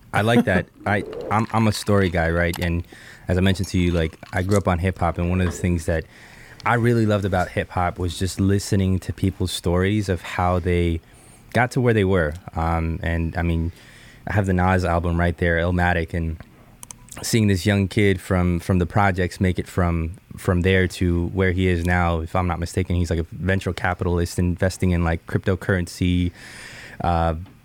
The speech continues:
Speaker 1: platforms like Coinbase and whatnot, making crazy amounts of money. But that's not the point. The point is that the story, the come up is, to me, the, the, the most, uh, interesting part. And listening to your story, while I've listened to it before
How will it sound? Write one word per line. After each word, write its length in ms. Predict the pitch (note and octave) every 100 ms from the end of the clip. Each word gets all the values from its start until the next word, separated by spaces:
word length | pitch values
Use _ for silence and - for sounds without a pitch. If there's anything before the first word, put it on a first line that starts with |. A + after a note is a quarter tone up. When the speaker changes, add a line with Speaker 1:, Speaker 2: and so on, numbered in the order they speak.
| -
Speaker 1:
platforms 640 | A2 F#2+ - F#2 E2 D#2+
like 100 | D#2+
Coinbase 520 | - F#2+ F2+ D#2+ E2 E2+
and 100 | E2
whatnot, 340 | D#2+ D#2+ D#2+
making 560 | E2+ E2+ F2 E2 E2 F2 -
crazy 280 | - A2 F#2+
amounts 260 | E2+ E2+
of 40 | F2
money. 200 | F2+ E2
But 180 | E2+ - _ - - -
that's 180 | - A#2+
not 120 | A#2
the 40 | F#2+
point. 220 | - A2+
The 80 | F2+
point 240 | - G#2
is 140 | G2 F2+
that 200 | F2+ E2 -
the 80 | F2+
story, 440 | - A#2+ A#2 G2+
the 100 | F2+
come 200 | - G#2
up 240 | F#2 E2+
is, 400 | F2 F2 E2+ - - -
to 100 | G2
me, 220 | G2 F2+
the, 160 | E2 F2 - - -
the, 140 | F2
the 120 | F#2+
most, 420 | E2+ E2 - - - -
uh, 180 | E2 - -
interesting 420 | G2 G2 - E2
part. 300 | - F2 D#2 -
And 180 | D#2+ F2+
listening 400 | G#2+ - G#2+ F#2+
to 100 | F#2+
your 100 | F2
story, 440 | - F#2 F2 E2+ - - - - - -
while 120 | - G2
I've 120 | G2+
listened 260 | B2 C3
to 80 | A#2+
it 80 | G2
before 600 | F#2+ - E3 C#3 A#2+